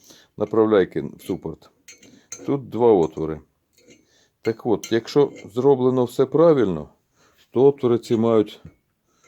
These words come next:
різний діаметр. І направляйка в одному плотніше, в другому трошки свободніше. От. Тобто вона має заходити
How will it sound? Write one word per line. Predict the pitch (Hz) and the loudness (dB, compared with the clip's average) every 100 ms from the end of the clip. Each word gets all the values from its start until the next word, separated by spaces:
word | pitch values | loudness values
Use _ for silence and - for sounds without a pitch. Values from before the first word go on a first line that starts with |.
| _ - | _ -8
різний | 98 113 107 98 | -4 -2 -2 -4
діаметр. | 101 92 76 71 80 76 _ _ _ _ _ - | 0 0 -2 -8 -12 -14 _ _ _ _ _ -12
І | |
направляйка | 98 107 110 113 120 110 107 | -6 -4 0 2 4 2 2
в | 107 | 2
одному | 101 117 120 117 107 - _ _ | 2 0 0 0 -2 -6 _ _
плотніше, | 110 113 165 170 - 78 - _ _ _ _ _ - _ 92 | -4 -4 -2 -6 -6 -8 -10 _ _ _ _ _ -20 _ -14
в | |
другому | 92 123 123 120 113 98 | -6 -4 -2 -2 -4 -6
трошки | 95 104 104 - 90 _ _ _ _ _ _ | -4 -2 -2 -8 -12 _ _ _ _ _ _
свободніше. | 98 95 101 90 87 76 80 76 _ _ _ _ _ - - | -8 -2 -2 -2 -6 -6 -12 -14 _ _ _ _ _ -20 -18
От. | 76 71 _ - - | -16 -16 _ -16 -4
Тобто | 107 - | -2 2
вона | 107 117 104 | 2 4 2
має | 104 92 87 | 2 2 2
заходити | 104 - 92 87 95 | 0 0 0 0 -2